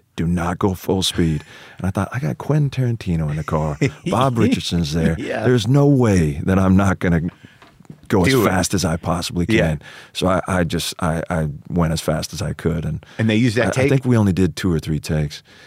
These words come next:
Speaker 1: And,
Speaker 2: Wow.
Speaker 1: and I, I, I, we may have even done, only done two, 'cause I, I think the second one, then I said, I said, "Quentin, I got an idea of, like, like,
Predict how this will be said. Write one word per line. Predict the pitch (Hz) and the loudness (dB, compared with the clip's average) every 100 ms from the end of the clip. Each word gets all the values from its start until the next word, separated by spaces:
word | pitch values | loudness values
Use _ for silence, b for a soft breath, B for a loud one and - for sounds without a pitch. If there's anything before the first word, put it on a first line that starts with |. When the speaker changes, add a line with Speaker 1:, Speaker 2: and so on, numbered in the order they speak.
| B B | B B
Speaker 1:
And, | 82 | -6
Speaker 2:
Wow. | 90 113 127 127 117 104 95 | 0 0 2 0 2 2 0
Speaker 1:
and | - 92 85 - 69 - | 0 0 -2 -6 -8 -4
I, | |
I, | 104 | -4
I, | - - - - | -6 -16 -12 -6
we | 117 | -2
may | 123 | 0
have | 170 139 | 0 0
even | 82 85 | 0 0
done, | 87 85 - | 2 0 -2
only | 92 87 | -2 0
done | 82 85 80 | 0 0 -2
two, | - 123 107 | 0 2 2
'cause | 85 87 | -2 -6
I, | - 87 - B B | -8 -14 -16 B B
I | |
think | 139 131 | 0 0
the | |
second | 95 104 95 90 | 2 0 2 2
one, | 87 | 4
then | 87 | 2
I | 87 | 2
said, | - 85 - | 0 -4 -6
I | - | -12
said, | - 95 - - b b b | -10 -12 -18 -20 b b b
"Quentin, | - 98 78 76 B B B | -6 -6 -6 -10 B B B
I | - | -4
got | 95 | -2
an | 92 | 0
idea | 87 80 87 | -2 -2 -2
of, | 82 | -2
like, | 80 80 - _ b b - - | -6 -12 -18 _ b b -16 -10
like, | 87 | -10